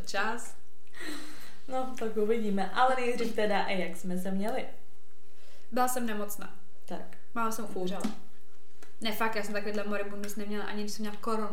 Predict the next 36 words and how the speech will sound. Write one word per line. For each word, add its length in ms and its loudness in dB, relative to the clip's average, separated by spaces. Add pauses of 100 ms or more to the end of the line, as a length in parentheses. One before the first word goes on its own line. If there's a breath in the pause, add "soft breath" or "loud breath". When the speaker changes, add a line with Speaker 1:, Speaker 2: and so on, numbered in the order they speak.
(100)
Speaker 2:
Protože 140 0
Speaker 1:
jako. 120 2
Speaker 2:
já 80 4
jsem 160 2
vždycky, 260 2
když 140 -2
jsem 120 -2
nemocná, 360 -2
tak 160 -2
já 100 -2
jsem 180 -2
Speaker 1:
Úplně 440 0
do 100 -2
Speaker 2:
v 20 0
Speaker 1:
mrtě. 280 0 (220)
Speaker 2:
mhm. 160 2
Speaker 1:
Mhm. 260 2 (120)
Speaker 2:
Jakože 240 2
já 60 6
nejsem 240 4
nikdy 160 2
jako 160 2
lehce 300 0
nemocná. 460 -2 (180 loud breath)
Speaker 1:
My 80 0
jsme 160 4
hlavně 380 0
nahrávali 580 0
během 280 0
toho 180 0
minulého 320 -2
týdne, 220 -2
co 180 0
byla 180 0
ne-, 160 -2 (140)
nemocná. 540 -2